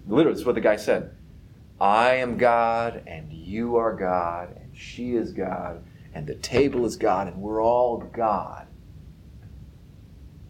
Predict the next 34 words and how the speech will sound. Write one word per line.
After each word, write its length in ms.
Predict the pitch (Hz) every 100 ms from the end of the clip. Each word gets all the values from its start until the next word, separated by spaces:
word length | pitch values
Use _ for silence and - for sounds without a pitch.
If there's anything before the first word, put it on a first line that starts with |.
| - -
And 100 | 92
I 160 | 110 139
think 340 | - 107 - - - -
that's 580 | 110 117 117 - - -
what, 300 | - - -
that's 340 | 139 135 -
why 200 | 101 85
Jesus, 600 | - 82 82 - - - -
that's 220 | 120 -
what 100 | 101
Jesus 420 | 92 82 - -
was 180 | 76 -
saying. 200 | 80 - - - - - - - - -
But 100 | -
the 60 | -
problem 420 | - 110 147 104
is, 300 | 87 98 - - -
if 220 | 90 -
you 100 | 95
know 260 | 90 87 92
your 180 | 98 92
Bible, 520 | 87 101 95 85 82 87
you 100 | 87
know 240 | 87 90
that 280 | 87 80 -
can't 460 | - - 95 87
be 120 | - 78
what 180 | 80
Jesus 340 | - 69 67 -
said. 340 | - 67 - - - - - - -
Because 420 | - - - 95 95
when 120 | 92
he 240 | - 127
says, 480 | 131 - 104 95 90